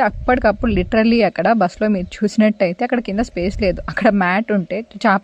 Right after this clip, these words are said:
ఉంటే చాప తీసుకొని కింద వేసి ఫస్ట్ వచ్చి కూర్చొని ఎంజాయ్ చేస్తా అనేసి స్టార్ట్ చేసింది గైస్. And రబ్బర్ బ్యాండ్ కూడా నేను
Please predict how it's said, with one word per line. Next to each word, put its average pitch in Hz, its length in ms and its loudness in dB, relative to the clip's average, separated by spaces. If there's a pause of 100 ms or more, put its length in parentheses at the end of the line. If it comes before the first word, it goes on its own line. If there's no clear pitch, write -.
ఉంటే 190 220 -4
చాప 170 160 -2 (140)
తీసుకొని 196 420 0
కింద 190 220 -2
వేసి - 160 -10
ఫస్ట్ - 220 0
వచ్చి 233 200 2
కూర్చొని 185 320 -2
ఎంజాయ్ 156 220 -4
చేస్తా - 260 -6
అనేసి 160 320 -8 (540)
స్టార్ట్ 175 260 0
చేసింది 156 320 -8
గైస్. 170 240 -10
And 233 160 2 (100)
రబ్బర్ 202 280 2
బ్యాండ్ 226 260 4
కూడా 302 180 4
నేను 240 160 2